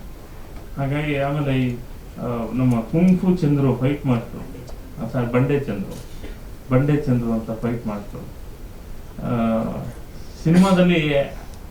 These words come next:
ಆಕ್ಷನ್, mood of action ಒಂದು ಬ್ಲಾಕ್ ಇದೆ ಸರ್. ಆ, ಆಕ್ಷನ್ ಅಲ್ಲ, ಫೈಟ್ ಅಲ್ಲ.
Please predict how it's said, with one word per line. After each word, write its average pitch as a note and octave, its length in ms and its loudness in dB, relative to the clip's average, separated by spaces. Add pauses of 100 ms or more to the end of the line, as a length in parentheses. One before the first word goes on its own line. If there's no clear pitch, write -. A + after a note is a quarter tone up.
(160)
ಆಕ್ಷನ್, F#3 360 2
mood E3+ 340 4
of A3+ 100 4
action D#3+ 640 2
ಒಂದು A#2 160 2
ಬ್ಲಾಕ್ A2+ 280 0
ಇದೆ G#2+ 80 -10
ಸರ್. - 880 -10
ಆ, A#2+ 200 -2
ಆಕ್ಷನ್ C#3 260 -2
ಅಲ್ಲ, G#2 140 -2
ಫೈಟ್ C3 300 -2
ಅಲ್ಲ. - 100 -2